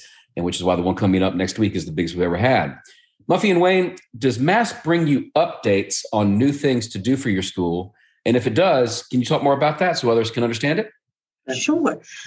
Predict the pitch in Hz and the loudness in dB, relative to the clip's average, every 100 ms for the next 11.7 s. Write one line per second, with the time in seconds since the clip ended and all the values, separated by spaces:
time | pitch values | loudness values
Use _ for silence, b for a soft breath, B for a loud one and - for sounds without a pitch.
0 | B - 294 262 233 240 208 B B B | B 0 2 4 4 2 0 B B B
1 | _ - 262 285 349 320 339 339 339 269 | _ -4 0 2 2 2 2 2 2 2
2 | 285 302 320 320 233 240 240 240 262 - | 2 2 2 0 0 0 0 -2 -4 0
3 | 214 208 247 - B B _ 196 254 285 | 0 2 0 -2 B B _ 0 0 0
4 | - 262 277 294 - 285 277 269 285 254 | 0 2 2 0 0 0 0 0 0 0
5 | 214 254 262 240 208 196 208 170 208 202 | 0 0 2 2 2 0 -2 0 0 0
6 | 190 - 196 190 190 214 214 214 220 220 | -2 0 -2 0 0 2 2 0 2 2
7 | 202 180 190 160 165 - 196 - - _ | 2 2 0 -2 -6 -4 -4 -4 -16 _
8 | _ _ - 214 190 240 240 233 233 254 | _ _ -2 0 2 2 2 2 -2 -2
9 | 226 226 226 208 208 202 190 214 220 240 | 0 2 2 2 2 0 0 0 2 0
10 | 233 220 208 208 196 226 254 254 262 262 | 2 2 2 2 2 2 2 2 2 -2
11 | - _ _ _ - 220 214 | -6 _ _ _ 0 0 0